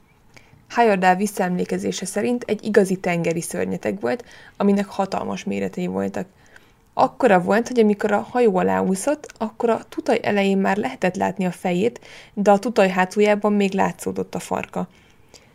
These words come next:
Később kiderült, hogy cetcápával találkoztak,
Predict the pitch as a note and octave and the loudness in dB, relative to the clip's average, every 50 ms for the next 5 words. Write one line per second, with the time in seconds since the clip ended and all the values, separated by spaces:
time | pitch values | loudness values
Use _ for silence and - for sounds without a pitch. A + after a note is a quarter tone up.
0 | _ - - _ - A#3 A3 - A#3 A#3 - - A#3 A3 G#3 F#3 F#3 F3+ F#3 F#3+ | _ -20 -8 _ 2 4 4 4 2 2 2 2 4 4 6 6 4 2 2 0
1 | F#3 F#3 - - F#3 F3 - - - - - - - F#3 F#3 F#3 - F#2 - - | -2 -2 0 -2 -2 -2 -2 -4 -4 -4 -4 -2 -2 -4 -2 -2 -2 -4 -2 -2
2 | - - F#3 F#3 - A#3 A#3 A#3 - B3+ B3 - | 0 0 0 0 0 -2 -2 -2 -4 -4 -4 -6